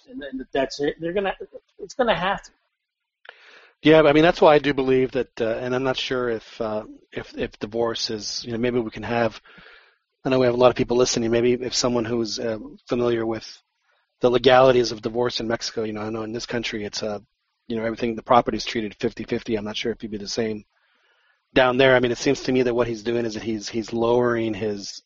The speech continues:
Speaker 2: net worth so he doesn't have to pay as much to
Speaker 1: But,
Speaker 2: his
Speaker 1: but, but hey, he, he had a Hindu wedding. Does that still count?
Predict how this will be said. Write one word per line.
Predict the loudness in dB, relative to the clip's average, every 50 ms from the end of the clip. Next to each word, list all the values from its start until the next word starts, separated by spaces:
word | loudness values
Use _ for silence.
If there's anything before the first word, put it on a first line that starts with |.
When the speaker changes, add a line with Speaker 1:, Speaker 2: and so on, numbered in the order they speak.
| _ -2
Speaker 2:
net | -2 -2 -2 -4
worth | -6 -6 -6 -6 -8 -10 -12 _ _ _ _ _ _ _ _ _ _ _ _ _ _
so | -8 -6 -6
he | -4 -6
doesn't | -6 -8 -8 -8
have | -8 -10 -10 -12
to | -20
pay | -16 -10 -6 -6 -6 -6 -6 -10 -14 -14 -12 -12
as | -12 -12 -10
much | -12 -12 -12 -12 -10 -10 -10 -10 -8
to | -2 2
Speaker 1:
But, | 2 2 2
Speaker 2:
his | 0 2
Speaker 1:
but, | 2 2 2 2 -4 2
but | 4 4 4
hey, | 6 6 6 6 4 4 0
he, | -6 -10 -10 -10 -8
he | -4 -2 4
had | 4 4 4
a | 4 0 -2 -4 -4
Hindu | -2 -2 -2 -2 -4 -4 -2 -2 -2
wedding. | 0 2 2 2 0 -2 -6 -8 -12
Does | -14 -8 -6
that | -6 -6 -6
still | -6 -10 -10 -10 _
count? | -12 -12 -12 -12